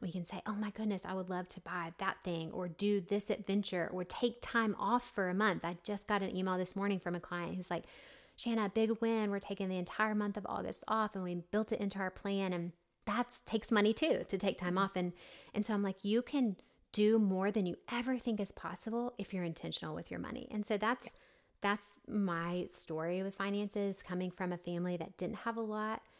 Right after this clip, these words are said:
Speaker 1: and watching, I mean, I've heard thousands, thousands of stories.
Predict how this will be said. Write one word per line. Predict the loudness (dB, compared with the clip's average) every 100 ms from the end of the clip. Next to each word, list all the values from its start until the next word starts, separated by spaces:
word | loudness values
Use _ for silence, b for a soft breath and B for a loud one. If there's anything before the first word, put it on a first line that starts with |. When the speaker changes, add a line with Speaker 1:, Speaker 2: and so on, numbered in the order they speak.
| b b
Speaker 1:
and | -2 -2 -2
watching, | -2 -2 -2 -2 -2 -2 -4 -4
I |
mean, | -4 -2
I've | -2 -4
heard | -2 -6 -6 -14 -20 -16 -6
thousands, | -2 0 0 0 -2 -2 -6 -6 -12 -16 _ _ _ -2
thousands | 2 4 2 0 -2 -2 -4 -6 -6
of | -4
stories. | -4 -4 -2 -2 -4 -6